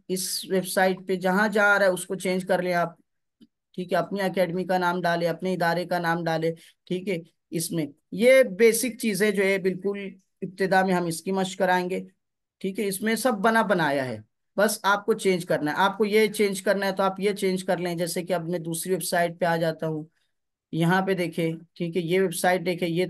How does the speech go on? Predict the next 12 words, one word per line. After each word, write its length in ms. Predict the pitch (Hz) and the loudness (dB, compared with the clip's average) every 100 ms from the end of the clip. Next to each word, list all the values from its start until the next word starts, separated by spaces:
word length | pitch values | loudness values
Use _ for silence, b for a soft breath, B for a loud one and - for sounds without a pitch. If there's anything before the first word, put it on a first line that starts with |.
| 180 | 0
थोड़ा 220 | 180 185 | 2 2
सा 140 | 185 190 | 2 0
अलग 340 | 175 185 202 | 2 2 0
structure 500 | 185 - 185 190 180 | -4 -6 -6 -2 -2
के 80 | 185 | -2
साथ 200 | 185 180 156 | 0 0 2
बनी 220 | 170 175 | 0 0
हुई 220 | 165 165 | -2 -2
है, 120 | 160 160 _ _ - | -4 -6 _ _ -4
Same 300 | 214 254 254 | 4 4 4
तरीका 320 | 226 202 | 2 4
है, 60 | 202 | 0